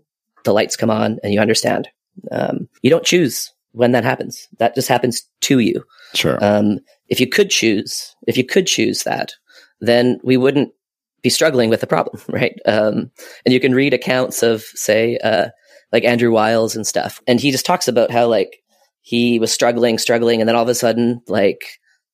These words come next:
Speaker 1: it all clicked into place. Um, and that happened to him. And that clicking into place feeling is exactly what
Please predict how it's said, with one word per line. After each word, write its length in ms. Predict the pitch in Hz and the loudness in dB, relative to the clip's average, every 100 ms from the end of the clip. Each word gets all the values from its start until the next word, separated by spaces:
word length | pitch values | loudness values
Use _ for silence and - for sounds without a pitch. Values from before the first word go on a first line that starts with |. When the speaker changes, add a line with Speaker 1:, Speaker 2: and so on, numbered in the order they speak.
| - | 0
Speaker 1:
it 100 | 113 | 2
all 200 | 117 113 | 4 2
clicked 280 | - 113 113 | 0 -2 -2
into 180 | 101 | -4
place. 520 | - - - - - - _ _ _ - | -4 -4 -4 -6 -10 -12 _ _ _ 0
Um, 460 | 107 107 104 101 - _ | 2 4 2 -2 -8 _
and 120 | 127 139 | 0 2
that 180 | 147 - _ _ _ | 0 -6 _ _ _
happened 320 | - 139 143 135 | -2 0 0 0
to 100 | 147 | 0
him. 180 | 107 107 | 0 0
And 120 | 107 | 0
that 200 | 117 - _ _ _ | 0 -4 _ _ _
clicking 260 | - 151 139 | -2 2 2
into 160 | 120 | 0
place 260 | - 131 123 | 0 -2 0
feeling 380 | - - 123 127 _ - - - | 0 0 -2 -10 _ -20 -10 -2
is 120 | 117 | 0
exactly 720 | 123 127 135 - 131 131 - _ _ _ | 2 2 0 2 2 2 -2 _ _ _
what 300 | 123 117 117 | 0 0 0